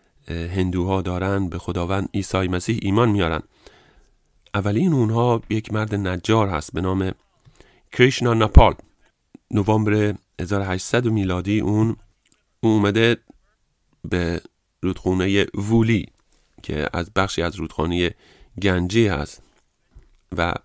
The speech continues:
چون هندو هست در اون رودخونه خودش شستشو می‌ده، چون شونش جابجا شده و به دنبال شفا هست. یکی از دوستانش میگه: «چرا نمیری پیش اروپایی ها، مردای سفید پوست، اونا ممکنه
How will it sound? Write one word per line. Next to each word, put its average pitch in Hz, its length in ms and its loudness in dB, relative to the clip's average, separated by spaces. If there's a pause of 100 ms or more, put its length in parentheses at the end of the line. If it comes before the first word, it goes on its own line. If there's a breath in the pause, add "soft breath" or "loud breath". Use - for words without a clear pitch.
(180)
چون - 160 0
هندو 120 400 4
هست 139 340 -4
در 85 200 -6 (1120 loud breath)
اون 104 180 0
رودخونه 92 500 0
خودش 98 380 -2
شستشو - 580 0
می‌ده، 92 260 2 (800)
چون 104 300 2 (120)
شونش 117 640 2 (320 loud breath)
جابجا 104 440 2
شده 104 440 0 (680)
و 85 80 -4
به 87 80 -2
دنبال 90 420 0
شفا 98 420 2
هست. 90 120 -4
یکی - 140 2
از 143 100 4
دوستانش 123 480 0
میگه: 120 200 2
«چرا 131 300 0
نمیری 131 500 2 (300 loud breath)
پیش 113 180 0
اروپایی 110 580 4
ها، 120 400 2 (280)
مردای 92 300 0
سفید - 360 -4
پوست، 113 200 -2
اونا 113 200 0
ممکنه 113 500 0